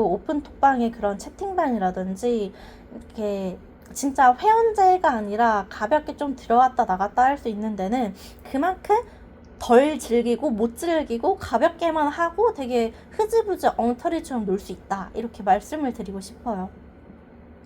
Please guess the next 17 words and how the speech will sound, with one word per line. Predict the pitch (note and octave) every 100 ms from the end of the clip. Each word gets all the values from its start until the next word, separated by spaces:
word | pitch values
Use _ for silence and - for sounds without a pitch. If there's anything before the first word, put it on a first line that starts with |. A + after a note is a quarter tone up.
| - - - - - -
어딜 | C4+ F4+
가나 | A#3+ B3+ C4+ G3 - -
진또배기들은 | - C4+ D4 G#4+ F4+ D4 A#3+ A#3+ D4+ A#3
지들끼리 | G3+ C4+ G4+ G4+ F#4
모여 | A3+ G3+ G3+
있습니다. | E3+ - G#3+ F#3 F3 F3+ -
아시죠? | - A3 G#3+ A3 B3+ G#3+ -
끼리끼리. | - F#4+ G#4 - C4 C4 G4+ - - -
음, | G#3 F#3 - - - -
좋은 | - C4+ G4 C4
의미로 | A#3+ B3 A#3+
끼리끼리도 | A#3 D#4 F4+ D4+ D4 G#3+
있고 | F#3 B3 A#3+
나쁜 | E3+ - D#4+ D4
의미로도 | A#3+ A#3 G#3+ G#3+
끼리끼리가 | C#4+ D4+ E4 D4+ C#4+ C#4+ C#4+
있지만 | F#3 - G#3 A#3 A#3 F#3